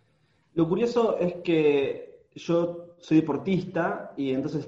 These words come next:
gran parte de, de lo que aprendí fue, fue como mi vida de deportista. A diecisiete años jugué al rugby, tuve la oportunidad de jugar al rugby, eh, en España y, y ahí obvia-, es, es muy claro que vos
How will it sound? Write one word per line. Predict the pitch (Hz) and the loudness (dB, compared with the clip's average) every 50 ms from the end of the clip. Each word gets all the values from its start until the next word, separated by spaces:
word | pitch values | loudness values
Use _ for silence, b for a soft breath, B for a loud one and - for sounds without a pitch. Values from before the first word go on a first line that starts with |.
| - - | -10 -6
gran | - 143 170 180 180 - | -4 -2 0 0 0 0
parte | - 170 170 170 170 - 175 165 160 156 | 0 0 0 0 -2 -2 0 0 0 0
de, | 143 135 131 127 120 120 117 113 113 107 98 - - - - - - - | 0 0 0 0 0 0 -2 -2 -4 -6 -6 -8 -8 -10 -14 -16 -20 -16
de | - 127 123 117 110 | -12 -8 -6 -6 -4
lo | 113 120 117 | -4 -6 -6
que | 120 123 | -6 -8
aprendí | 120 120 120 123 131 139 160 175 | -6 -4 -2 0 2 2 2 0
fue, | 170 - - 143 135 131 127 123 123 120 113 113 110 107 - | 0 -2 -2 -2 0 0 0 0 -2 -2 -2 -4 -6 -8 -8
fue | 135 127 | -8 -6
como | 135 135 127 120 117 113 113 | -6 -4 -4 -4 -4 -4 -4
mi | 113 117 120 | -4 -4 -2
vida | 127 139 131 | -2 -2 -2
de | 127 123 | -2 -2
deportista. | - 135 135 135 165 190 - 127 | -2 -4 -6 -4 -6 -6 -4 -4
A | |
diecisiete | 127 123 120 120 - 156 147 156 156 | -4 -4 -6 -6 -6 -6 -2 0 2
años | 160 156 139 - | 2 2 2 0
jugué | - 135 131 135 | -4 -4 -2 -2
al | 131 | -2
rugby, | 143 147 - 165 151 139 135 - | 0 0 0 0 0 -2 -4 -4
tuve | - 139 | -2 -2
la | 135 127 | -2 -2
oportunidad | 131 127 123 131 135 139 147 | -4 -4 -4 -2 -2 -2 -2
de | 143 | -2
jugar | - - - 139 139 135 | -4 -4 -2 -2 -2 -2
al | 131 131 | -2 -2
rugby, | 135 135 139 135 131 127 127 123 120 | -4 -4 -4 -2 -2 -2 -2 0 -2
eh, | 120 117 117 117 113 110 - - 113 | -2 -2 -4 -4 -4 -4 -4 -6 -6
en | 120 | -6
España | 117 117 - - 180 175 165 156 151 143 139 143 139 143 B B B B B B B B - | -8 -6 -2 2 2 4 4 4 2 2 0 -2 -4 -6 B B B B B B B B -8
y, | 120 120 117 117 110 110 113 110 107 113 | -6 -4 -2 -2 -2 -2 -2 -4 -6 -4
y | 113 127 | -2 0
ahí | 123 135 156 170 170 | 2 4 4 4 4
obvia-, | 151 139 143 135 | 4 4 2 2
es, | 123 135 - | 0 -4 -6
es | 139 143 147 135 | -4 -4 0 2
muy | 147 147 147 | 2 2 2
claro | - - 190 180 170 127 | 0 0 0 2 2 2
que | 127 | 2
vos | 123 131 135 131 - - - - _ | 2 0 0 0 -2 -8 -14 -18 _